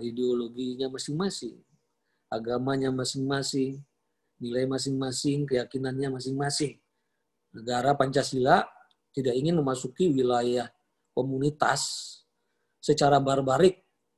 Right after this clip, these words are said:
Tidak seperti fasisme, bahkan tidak seperti Turki sekular, di mana urusan azan pun negara ikut campur.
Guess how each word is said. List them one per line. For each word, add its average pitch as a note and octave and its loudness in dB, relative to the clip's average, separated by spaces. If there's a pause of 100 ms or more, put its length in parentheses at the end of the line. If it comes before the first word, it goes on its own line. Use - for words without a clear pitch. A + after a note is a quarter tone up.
(720)
Tidak B2+ -4
seperti C3 -4
fasisme, C3+ 2
bahkan C#3+ 2
tidak B2+ 0
seperti B2+ 0
Turki C3+ -2
sekular, C#3 2
di B2+ 2
mana C3 -4 (680)
urusan C#3+ 2
azan C3+ -2
pun F3 4 (120)
negara C3+ 2
ikut D3+ 0
campur. C3+ 0